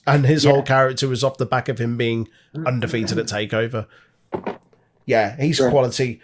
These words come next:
Speaker 1: Everyone in this situation is shone because, and again, Candice LeRae, I mean, you know more than I do, her kind of career before W W E was also, like, she was wrestling people like Cedric Alexander, and she was doing, like,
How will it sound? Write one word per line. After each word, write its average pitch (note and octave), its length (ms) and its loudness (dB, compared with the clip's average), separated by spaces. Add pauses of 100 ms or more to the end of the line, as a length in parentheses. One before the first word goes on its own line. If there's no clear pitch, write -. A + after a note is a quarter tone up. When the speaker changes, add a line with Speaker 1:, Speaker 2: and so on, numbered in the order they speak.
(340)
Speaker 1:
Everyone F3 540 2
in D#3 160 2
this C#3+ 200 4
situation A#2+ 600 -2
is G#2+ 80 -2
shone A2 340 -4
because, A#2 500 -4 (1300)
and D3+ 100 6
again, C3 420 2 (640)
Candice D3 380 2
LeRae, B2 400 0 (1000)
I D3 60 4
mean, C3+ 220 2
you D#3 180 4
know B2+ 420 2
more A#2+ 260 0
than A2+ 140 -2
I D3+ 220 4
do, G#2+ 320 -8 (880)
her C3 720 2
kind C3 160 0
of A#2+ 80 -2
career B2+ 340 0
before B2 340 -4
W A#2 280 -4
W A#2 300 0
E A2+ 100 2
was A2 140 0
also, A#2+ 260 0
like, A#2 140 -2
she C3+ 100 -2
was B2+ 180 -2
wrestling A#2+ 300 0
people A2 180 -2
like G#2+ 100 -2
Cedric B2 400 -2
Alexander, A#2+ 560 0
and A#2+ 120 -2
she B2+ 100 -4
was A2+ 140 -6
doing, A2 160 0
like, A2+ 180 -4